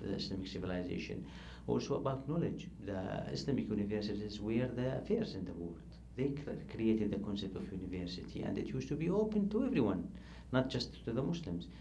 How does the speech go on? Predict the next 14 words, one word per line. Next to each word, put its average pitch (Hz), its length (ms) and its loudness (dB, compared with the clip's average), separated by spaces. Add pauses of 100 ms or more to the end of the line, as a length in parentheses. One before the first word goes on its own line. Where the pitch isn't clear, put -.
(360)
And 104 420 2
the 120 100 4
non-Muslims 196 520 4
shared 110 400 -2
the 104 60 -4
knowledge. 139 380 -2 (100)
They 110 100 0
used 135 300 2
to 101 60 -2
be, 110 440 2 (180)
uh, - 460 -6
uh, - 440 -6
under 120 260 2
the 101 440 0